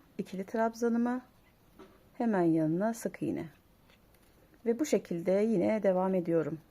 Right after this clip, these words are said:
Yine sona geliyoruz.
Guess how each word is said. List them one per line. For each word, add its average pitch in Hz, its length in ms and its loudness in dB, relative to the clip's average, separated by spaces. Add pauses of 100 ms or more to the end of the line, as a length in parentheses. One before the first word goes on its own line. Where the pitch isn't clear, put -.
(3750)
Yine 226 140 2
sona 190 320 0
geliyoruz. 233 760 0